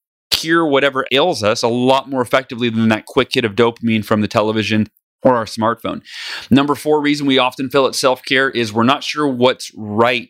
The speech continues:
the right or the best self-care practice. We're overwhelmed. We're not sure what we should do. So rather than just do something, we end up doing nothing. And then number five, the number five reason that we often fail at self-care, according to me, these are not, like, the five,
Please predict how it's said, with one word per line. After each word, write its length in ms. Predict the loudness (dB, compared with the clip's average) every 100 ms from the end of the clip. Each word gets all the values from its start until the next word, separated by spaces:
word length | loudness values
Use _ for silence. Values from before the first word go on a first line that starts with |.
| -4
the 100 | -2
right 360 | 2 2 0 -4
or 140 | -2 0
the 120 | -2
best 560 | 0 -2 -2 -4 -10
self-care 520 | -2 0 0 -2 -4 -2
practice. 540 | 0 0 -2 -12 -16 -16 -16 0
We're 160 | 2 2
overwhelmed. 800 | 0 -2 0 2 2 0 -4
We're 160 | 0 2
not 180 | 2 0
sure 160 | -6
what 220 | 0 0 0
we 80 |
should 240 | -4 -4 0
do. 400 | 2 2 2 -2 -10 -4
So 140 | 0
rather 300 | 2 0 -2
than 180 | -2 -2
just 220 | 0 -2
do 100 | -2
something, 960 | -2 0 0 0 -2 -2 -2 0 -2 -8 _ _
we 180 | 2 2
end 100 | 2
up 100 | -2
doing 240 | 0 0 2
nothing. 380 | 0 -2 -12 -20 _ -20 -12 -8 -6 -2 0
And 160 | 2
then 100 | 2
number 200 | 2 0
five, 500 | 0 0 0 -6 -14 _ _ _ _ -20 -20 _
the 120 | 2 4
number 200 | 2 0
five 320 | 0 0 -2
reason 320 | -6 -2 0
that 120 | 0
we 120 | 2
often 280 | 2 0 -4
fail 200 | 0 0
at 100 | 0
self-care, 560 | 0 0 0 -2 -2 -2
according 380 | 0 0 0 0
to 60 | 2
me, 180 | 2
these 220 | 2 0 2
are 40 |
not, 160 | 0 -2
like, 120 | -8
the 80 | -6
five, 480 | -4 -2 -4 -6